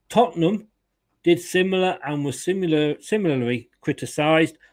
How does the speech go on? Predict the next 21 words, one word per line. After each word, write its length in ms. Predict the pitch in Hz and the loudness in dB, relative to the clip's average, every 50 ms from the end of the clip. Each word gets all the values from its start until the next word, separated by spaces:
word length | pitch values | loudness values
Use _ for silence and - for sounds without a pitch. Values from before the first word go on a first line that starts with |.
| _ _ | _ _
when 160 | 135 135 139 | -8 -6 -6
they 60 | 139 | -4
built 360 | 131 131 160 160 160 160 160 | -4 -2 0 0 0 0 -2
their 140 | 147 135 131 | -6 -8 -8
mesmeric 840 | 135 135 135 127 117 131 131 135 143 147 147 143 147 117 - _ | -8 -6 -8 -8 -6 -6 -6 -4 -4 -2 -2 -2 -4 -6 -8 _
Tottenham 300 | - 147 - - 139 139 | -8 -8 -8 -8 -10 -12
Hotspur 400 | 117 110 117 107 101 - _ - | -8 -6 -6 -8 -8 -10 _ -14
Stadium. 680 | - - - 139 127 127 120 104 101 107 95 92 92 90 _ _ _ _ _ _ _ _ _ _ _ _ _ _ _ - | -14 -8 -4 -2 -2 -2 -2 -4 -6 -10 -12 -12 -14 -18 _ _ _ _ _ _ _ _ _ _ _ _ _ _ _ -16
Uh, 120 | 120 117 - - | -16 -16 -14 -12
yeah, 280 | 117 120 110 101 104 104 92 110 | -10 -10 -10 -10 -12 -14 -16 -14
I 60 | 123 131 | -10 -6
wouldn't 280 | 123 131 135 120 - | -6 -6 -6 -8 -6
say 120 | - 131 113 | -4 -4 -4
it 80 | 113 | -4
was 140 | - 110 104 | -4 -6 -6
that 200 | 117 113 95 98 | -6 -6 -6 -8
good. 180 | 95 95 101 - - - - - - - | -12 -12 -14 -14 -16 -18 -20 -20 -12 -8
<laughs> 20 | |
It 580 | 123 - - 127 123 - - 120 98 107 107 113 | -6 -4 -4 -4 -4 -4 -4 -6 -4 -2 0 0
is, 140 | 113 98 95 | 0 0 -2
actually. 440 | 92 98 - - - - 104 104 | -8 -12 -12 -14 -12 -10 -10 -10